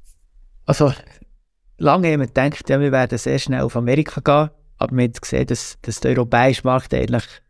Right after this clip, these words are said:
gross genug ist, für wahrscheinlich die ersten, ja, sicher sieben bis neun Jahre rein zu Europa können zu wachsen.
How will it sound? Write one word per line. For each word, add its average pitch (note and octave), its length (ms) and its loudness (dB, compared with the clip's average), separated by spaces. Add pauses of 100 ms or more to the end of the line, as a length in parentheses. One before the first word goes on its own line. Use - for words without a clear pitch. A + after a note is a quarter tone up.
(500)
gross D3+ 440 2
genug E3 400 0
ist, - 400 -2 (120)
für C3 180 -2
wahrscheinlich C3 420 -2
die B2 100 0
ersten, C3 500 0 (680)
ja, A#2 100 -4
sicher C3 360 -4 (1500)
sieben B2+ 420 0
bis - 420 -4 (400)
neun C#3 320 0
Jahre C3 520 4 (1000)
rein C#3 300 2
zu C#3 140 0
Europa C#3 380 2
können D3 260 0
zu - 120 -8
wachsen. C#3 460 0